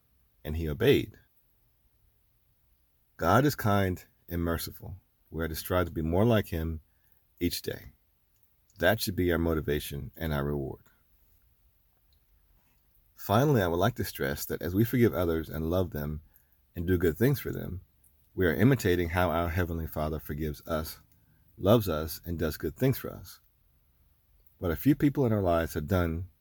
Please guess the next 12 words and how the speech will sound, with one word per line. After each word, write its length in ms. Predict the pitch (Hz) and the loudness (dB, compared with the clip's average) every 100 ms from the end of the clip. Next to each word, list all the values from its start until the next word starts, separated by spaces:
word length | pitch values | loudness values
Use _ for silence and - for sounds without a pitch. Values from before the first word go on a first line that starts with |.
| _ | _
to 160 | - - | -12 2
us 420 | 117 78 85 - _ _ _ _ _ _ - | 4 4 -2 -14 _ _ _ _ _ _ -2
cannot 240 | 85 107 | 2 2
compare 300 | 117 - 95 | 2 2 2
to 80 | 87 | 2
what 160 | 78 | 2
we 160 | 85 117 | 4 4
do 160 | 98 82 | 4 2
to 80 | |
God 320 | 78 85 82 65 | 2 0 0 0
every 160 | 87 | -2
day 320 | 85 69 71 | 0 -2 -6